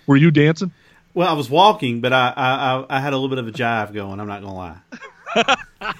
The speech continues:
Speaker 2: Hey, let, let me a-, all right, let me ask you about that. The, uh, the h-, him with the F word. Uh, do you know who Van Jones is?
Speaker 1: Yeah.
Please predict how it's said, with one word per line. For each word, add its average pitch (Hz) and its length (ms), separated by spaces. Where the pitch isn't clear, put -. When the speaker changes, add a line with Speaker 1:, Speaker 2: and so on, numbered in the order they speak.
Speaker 2:
Hey, 240 160
let, 254 320
let 330 140
me 359 120
a-, 226 200
all 220 80
right, 240 120
let 277 120
me 262 100
ask 202 300
you 160 80
about 131 260
that. 120 280
The, 135 160
uh, 131 160
the 135 320
h-, 143 340
him 143 320
with 131 140
the - 120
F 120 220
word. 107 280
Uh, 143 200
do 156 120
you 240 60
know 277 120
who 220 100
Van 147 440
Jones 131 440
is? 147 380
Speaker 1:
Yeah. 139 300